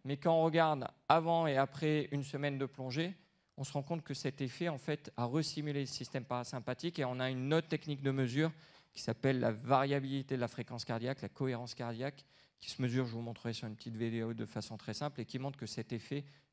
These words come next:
perdure après la plongée. Donc on a le premier effet qui est vachement intéressant, qui peut en plus être objectivé par des outils simples, hein, une montre connectée, un ordinateur de plongée avec un cardiofréquence mètre, et surtout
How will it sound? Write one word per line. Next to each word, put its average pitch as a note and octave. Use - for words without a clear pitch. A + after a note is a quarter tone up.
perdure C3+
après A#2+
la A#2
plongée. G#2
Donc C3
on E3
a F3
le F3
premier F#3+
effet F#3+
qui G3
est B2
vachement D#3
intéressant, E3
qui D#3
peut D3
en D3
plus D#3
être B2
objectivé D3+
par B2
des B2+
outils C3
simples, D#3+
hein, C3+
une B2+
montre B2
connectée, A#2
un D3
ordinateur A#2+
de B2+
plongée B2+
avec A#2
un A2+
cardiofréquence A#2
mètre, D3+
et -
surtout D#3